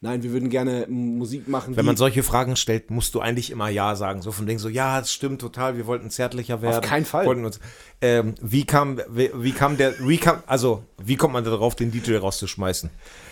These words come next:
Speaker 1: Nee, wir haben ihn ja nicht
Speaker 2: Dazu muss ich
Speaker 1: rausgeschmissen.
Speaker 2: sagen, ich hatte noch nie einen D J in meiner Band.
Speaker 1: Wir haben, wir haben, wir haben ihn nicht rausgeschmissen, wir haben ihm wie eine Gitarre in die Hand gedrückt.
Speaker 2: Ja.
Speaker 1: Ja, genau. Und das
Speaker 2: Wie seid
Speaker 1: beantwortet
Speaker 2: ihr drauf
Speaker 1: eigentlich die
Speaker 2: gekommen?
Speaker 1: Frage. Nein, weil, ja, einfach die, so dieses, die, also dieses Crossover-Ding, das wollten wir halt auch einfach nicht mehr.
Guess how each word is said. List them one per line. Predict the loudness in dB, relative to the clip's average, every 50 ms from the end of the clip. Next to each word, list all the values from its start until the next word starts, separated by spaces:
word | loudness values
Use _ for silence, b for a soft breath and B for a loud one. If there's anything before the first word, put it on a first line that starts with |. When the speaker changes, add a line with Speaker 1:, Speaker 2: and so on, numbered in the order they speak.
| B
Speaker 1:
Nee, | 2 4 4 6 6
wir | 6
haben | 6 6
ihn | 4 4
ja | 4
nicht | 4 6
Speaker 2:
Dazu | 6 6 6 8
muss | 6 8 8
ich | 6 6
Speaker 1:
rausgeschmissen. | 8
Speaker 2:
sagen, | 6 6 6 4 -2
ich | -4 -2 0
hatte | 0 0 2
noch | 0 2
nie | 2 0
einen | 0 -2
D | -4 -8
J | -8 -6 -6 -6
in | -8 -10
meiner | -12 -14 -14
Band. | -12 -4 0
Speaker 1:
Wir | 2 2
haben, | 2 2 2
wir | 2 2 2 2 2
haben, | 2 0 0
wir | 0 0
haben | 0
ihn | 0
nicht | 0 0
rausgeschmissen, | -2 -2 -2 -4 -4 -2 0
wir | 0 2
haben | 2 0
ihm | -2 -2
wie | -4 -4 -4
eine | -2 -2 -2 -2
Gitarre | -4 -4 -2 -2 0 0
in | 0 0
die | -2
Hand | -2 -4 -6 -8
gedrückt. | -10 -2 2 4
Speaker 2:
Ja. | 4 4 2 -4 -16 _ _ _ _ _ _ _ _
Speaker 1:
Ja, | -2 -2 -2 -2 -4 _ _ _ -4
genau. | -4 -2 -2 -4 -6 -10 _ _ _ _ _ _ _
Und | -4 0 2
das | 2 2 4 4
Speaker 2:
Wie | 6
seid | 8 8 8 8
Speaker 1:
beantwortet | 6
Speaker 2:
ihr | 6
drauf | 6
Speaker 1:
eigentlich | 6 4 4
die | 2
Speaker 2:
gekommen? | 2 4 4 4
Speaker 1:
Frage. | 4 2 0 -2 B B B B
Nein, | -2 -2 -2 -2 B B B 2
weil, | 2 2 2 2 -2 -8
ja, | -8 -4
einfach | -2 0 0 0 -2 -4
die, | -4 -6
so | -6 -4 -6
dieses, | -6 -6 -8 -8 -10 -10
die, | -10 -10 -12 -10 -12 -14 -14 -12 -10
also | -10 -8 -8
dieses | -6 -6 -8 -8 -4
Crossover-Ding, | -2 0 0 0 -2 -2 -2 -2 0 0 -2 -2 -4 -4 -4 -4 -4 -6 -6
das | -6 -8 -8 -10 -6 -2
wollten | 0 0 0 0 -2
wir | -2 -2
halt | -4 -4 -8
auch | -10 -12 -12
einfach | -14 -12 -12 -10 -10
nicht | -10 -10 -10 -12
mehr. | -12 -12 -14 -14 -18